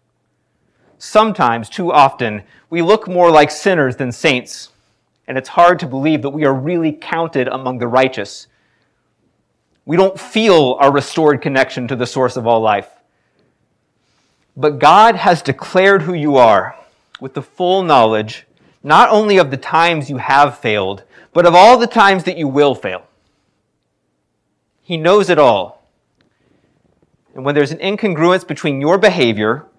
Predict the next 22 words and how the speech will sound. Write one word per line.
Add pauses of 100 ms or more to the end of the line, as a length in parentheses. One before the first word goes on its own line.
(600)
and
God's
declaration
of
your
identity, (760)
God's
word
on
the
matter
is
the
truth. (1900)
What
he
says (260)
is
the
most
important
thing